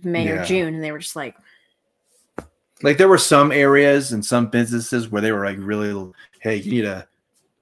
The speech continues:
Speaker 2: you can't
Speaker 1: Yeah.
Speaker 2: come in here without," but, yeah, there were a lot where they're just like, "Eh,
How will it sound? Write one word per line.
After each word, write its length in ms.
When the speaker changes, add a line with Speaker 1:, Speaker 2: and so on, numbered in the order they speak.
Speaker 2:
you 140
can't 240
Speaker 1:
Yeah. 40
Speaker 2:
come 120
in 40
here 100
without," 340
but, 160
yeah, 240
there 180
were 80
a 160
lot 400
where 140
they're 120
just 200
like, 180
"Eh, 260